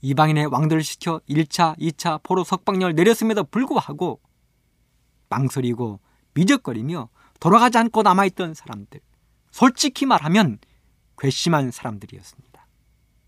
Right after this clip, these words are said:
그 결과로 사탄과 하만의 계략으로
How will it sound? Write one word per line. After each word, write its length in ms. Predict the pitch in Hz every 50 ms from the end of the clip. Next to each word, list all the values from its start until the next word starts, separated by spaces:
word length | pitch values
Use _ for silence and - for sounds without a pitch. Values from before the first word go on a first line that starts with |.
| _ _ _ _ _ _ _
그 220 | - 190 233 262
결과로 480 | 202 - 175 185 202 190 160 117 104 - _ _ _ _ _ _ _ _ _ _ _
사탄과 720 | _ - - 180 - - 147 135 127 123 135 120 107 101 - _ _ _
하만의 520 | - - - 214 214 214 214 214 208 185
계략으로 560 | - - - 139 170 233 240 202 151 113 98